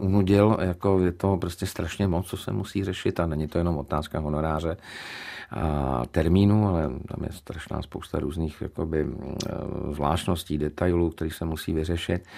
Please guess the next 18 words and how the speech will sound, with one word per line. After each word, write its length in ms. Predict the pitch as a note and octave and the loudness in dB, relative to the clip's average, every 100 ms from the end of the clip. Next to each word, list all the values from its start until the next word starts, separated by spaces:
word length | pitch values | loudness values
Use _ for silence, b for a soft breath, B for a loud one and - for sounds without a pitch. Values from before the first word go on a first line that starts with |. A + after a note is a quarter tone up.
| B B B B B - | B B B B B -4
Ale 260 | C#2+ F2+ | 4 4
každopádně 1000 | F#2 G2 F#2 G#2+ G#2+ G#2+ G#2+ A2+ A2 A2 G2 F#2+ | 6 4 4 4 6 6 6 6 8 6 4 4
já 160 | F#2+ | 4
doufám, 320 | F#2+ F#2+ G#2+ G#2 | 4 2 0 0
že 80 | |
to, 380 | G2+ G#2+ G#2 G2+ | 0 0 0 0
že 80 | F#2+ | -4
to 120 | G2 | -8
klapne. 340 | - A2 - E2 | -6 -6 -4 -6
A 120 | F2+ | -4
když 280 | F2 B2 B2+ | 0 0 2
to 120 | E3+ | 2
neklapne, 520 | E3 - A#2+ - F#2+ | 0 4 4 4 4
no 100 | A2 | 6
tak 160 | C#3+ - | 4 2
to 100 | A#2 | 0
prostě 320 | G2+ F2+ G2 | -2 0 0
neklapne. 560 | D2 C2+ D2+ - C#2 | -2 -2 -4 -4 -6